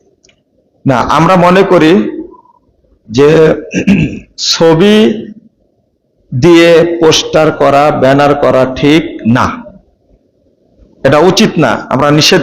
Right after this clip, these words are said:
করি। যদিও মাসালা আছে যে এটা, আহ, অঙ্কন করা না,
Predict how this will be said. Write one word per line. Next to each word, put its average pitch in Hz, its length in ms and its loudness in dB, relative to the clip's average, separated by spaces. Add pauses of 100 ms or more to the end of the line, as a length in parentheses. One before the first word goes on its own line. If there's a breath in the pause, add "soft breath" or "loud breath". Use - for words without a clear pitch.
(100)
করি। 104 220 0 (800)
যদিও 160 340 2
মাসালা 226 500 2
আছে 170 260 2
যে 160 200 2
এটা, 165 440 0 (800)
আহ, 127 640 0
অঙ্কন 165 420 2
করা 143 280 2
না, 131 460 -2